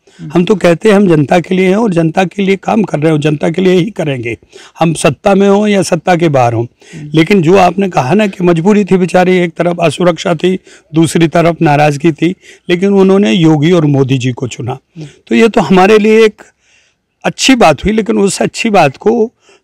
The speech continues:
Speaker 2: गलत ढंग से तो इनकैश ना करें, उसमें सोने में सुहागा करें। और मुझे उम्मीद है कि जिन जिन विधायकों से लोग नाराज़ हैं, जनता नाराज़ है, वो इस बार इस बात को समझेंगे और अपना कार्य पूरा करेंगे। वरना देखिए, बुंदेलखंड का विकास संभव नहीं है।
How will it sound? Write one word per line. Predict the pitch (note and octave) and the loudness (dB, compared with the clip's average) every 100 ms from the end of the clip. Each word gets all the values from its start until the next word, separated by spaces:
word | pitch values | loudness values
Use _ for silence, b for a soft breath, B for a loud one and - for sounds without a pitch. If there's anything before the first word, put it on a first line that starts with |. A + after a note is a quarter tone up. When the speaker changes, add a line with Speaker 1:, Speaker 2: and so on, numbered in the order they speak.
| _ | _
Speaker 2:
गलत | C3 D3+ A#3+ | 0 2 2
ढंग | E3 A#2+ E3 | 0 -2 -2
से | - G#3+ | 0 -2
तो | G3+ | 0
इनकैश | G3 F3 F#3+ - | 0 -2 -4 -2
ना | F3+ F3+ | -2 -2
करें, | - F#3 | -4 -6
उसमें | G3 D3+ - F3 | -6 -8 -4 -4
सोने | E3 D3+ D3+ | -2 0 2
में | F3+ F3+ | 2 0
सुहागा | - B2+ C#3+ D3 | -4 -4 -2 -4
करें। | C#3+ B2+ C#3+ A#3+ _ B D#3 B B | -6 -6 -6 -6 _ B -20 B B
और | F#3+ | 0
मुझे | C#3+ C#3+ F#3+ | 2 2 2
उम्मीद | F3 B2 C#3 F#3+ D#3+ | 2 2 2 0 0
है | D3+ | -4
कि | E3 | -4
जिन | C#3 A#2+ C#3 | -8 -4 -2
जिन | F3 | 0
विधायकों | C#3+ A#2 A#2+ B2 D3 | 0 -2 -2 -2 -4
से | A#2+ C#3+ | -4 -4
लोग | C3 A#2+ | -4 -2
नाराज़ | B2 A#2+ B2 - | -2 0 -2 -2
हैं, | A#2 A#2+ | -4 -4
जनता | A#2+ A#2+ B2 | -6 -8 -6
नाराज़ | A#2+ A#2 A#2+ A#2+ | -4 -2 -2 -2
है, | C3+ G#3 B B B B | -4 -6 B B B B
वो | D3+ | 0
इस | C#3+ B2+ D3 | 0 0 -2
बार | D3+ E3+ - _ | -2 -2 -10 _
इस | D3+ A2+ | -10 -2
बात | B2+ B2 | -2 -2
को | C#3 | -6
समझेंगे | B2 B2 A#2 D3 E3 | -6 -4 -2 0 0
और | D#3 | 0
अपना | - C#3+ | -4 -6
कार्य | - C3+ | -2 -2
पूरा | B2 B2+ B2 | -4 -4 -4
करेंगे। | - A#2+ A#2 A#2 B B B _ | -2 -4 -4 -8 B B B _
वरना | F3 F#3+ G#3+ | 2 2 2
देखिए, | G#3 G#3 | 2 2
बुंदेलखंड | G3 F#3 G3 F3+ F#3+ | 2 2 2 0 0
का | |
विकास | F3 E3+ F3 - | 0 0 -2 -2
संभव | D#3+ D#3 E3 | -2 0 0
नहीं | D3 B2 | -2 -4
है। | F#2+ | -8